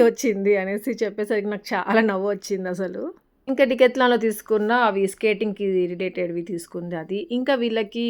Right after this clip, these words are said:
ఆహ్, back to school దగ్గర కొన్ని షాపింగ్ చేశాం కదా. So టెడ్డీకి ఎరేజర్స్, హ్యాపీ కోసం అనేసి ఎరేజర్స్, ఇంకా ఇప్పుడు టెడ్డీ చేతిలో ఉండేటివి ఏమంటే ఫిజ్జుకి, ఇంకా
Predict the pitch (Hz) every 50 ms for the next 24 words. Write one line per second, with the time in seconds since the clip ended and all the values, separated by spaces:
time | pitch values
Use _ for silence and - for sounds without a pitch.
0 | 226 208 185 170 - 160 165 - 185 180 214 214 220 220 - 254 240 - - 226
1 | 220 214 202 196 190 190 190 190 196 190 185 190 - 214 190 185 208 202 190 190
2 | 175 170 180 170 165 - 165 175 220 262 - 208 185 175 170 175 - - - -
3 | - - - - 208 202 196 196 233 226 226 233 226 214 202 196 196 196 196 190
4 | 202 202 196 196 277 269 - - 190 196 202 - 233 214 - 208 196 196 196 196
5 | 190 185 185 185 180 202 185 180 180 180 175 185 180 180 185 311 339 311 240 220
6 | 208 190 196 196 190 185 185 208 196 185 208 220 226 226 220 202 - 214 202 196
7 | 202 202 214 208 196 190 190 196 190 185 190 185 185 185 185 190 190 - 339 403
8 | 370 240 196 175 - - 214 208 190 185 214 233 220 196 - 269 320 403 453 453
9 | - - - - - - - - - 240 226 220 214 196 196 - 208 196